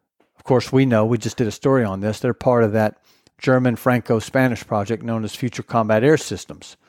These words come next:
uh, which will include a next generation fighter and a fleet of drone wingmen. Uh, as for what that will be, earlier this year, Brussels announced it'll be an observer and later a full partner in the German Franco project known as Future Air Combat System, which includes a next generation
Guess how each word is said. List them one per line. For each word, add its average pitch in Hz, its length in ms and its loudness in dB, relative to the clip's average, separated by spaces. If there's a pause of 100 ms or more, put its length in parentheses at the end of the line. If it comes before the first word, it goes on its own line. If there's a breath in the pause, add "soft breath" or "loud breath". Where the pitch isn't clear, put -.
(720)
uh, 113 160 -2
which 120 240 -2
will 123 120 0
include 127 440 2
a 113 80 0
next 127 200 0
generation 123 400 0
fighter 123 440 2
and 113 260 -2
a 104 40 -2
fleet - 440 -2 (640)
of 104 180 -2
drone 123 380 2
wingmen. 110 380 0 (2250 soft breath)
Uh, 127 260 -2
as 127 160 0
for - 120 -2
what 131 180 2
that 131 180 2
will 135 100 0
be, 139 260 4
earlier 135 500 2
this 120 260 -2
year, 143 260 4
Brussels 127 460 0
announced 123 360 0
it'll 113 120 -4
be 117 120 -2
an 110 60 -2
observer 147 560 2
and 117 120 -6
later 135 260 2
a 113 40 0
full 160 220 0
partner 113 380 -2
in 110 120 -6
the 107 60 -2
German 131 300 0
Franco 120 300 0
project 120 400 0
known 113 180 0
as 95 80 -8
Future 120 300 0
Air 110 80 4
Combat 107 360 2
System, 156 360 0
which 131 180 -2
includes 123 360 2
a 113 60 2
next 117 220 0
generation 110 640 0